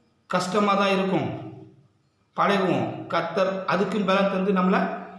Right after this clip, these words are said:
நாம எவ்வளோ கஷ்டப்பட்டு பழகுறத பார்த்து தேவன் சும்மா இருக்க மாட்டார். நிஜமாவே இன்னும் அதிகமா நமக்கு கிருபைகளா வாரி கொடுப்பார். அதான் தேவன். ஆத்துமாவை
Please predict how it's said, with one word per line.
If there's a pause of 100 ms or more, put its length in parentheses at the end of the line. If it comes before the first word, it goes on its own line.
(140)
நாம
எவ்வளோ
கஷ்டப்பட்டு
பழகுறத
பார்த்து
தேவன்
சும்மா
இருக்க
மாட்டார். (180)
நிஜமாவே (540)
இன்னும்
அதிகமா
நமக்கு
கிருபைகளா (360)
வாரி
கொடுப்பார். (400)
அதான்
தேவன். (920)
ஆத்துமாவை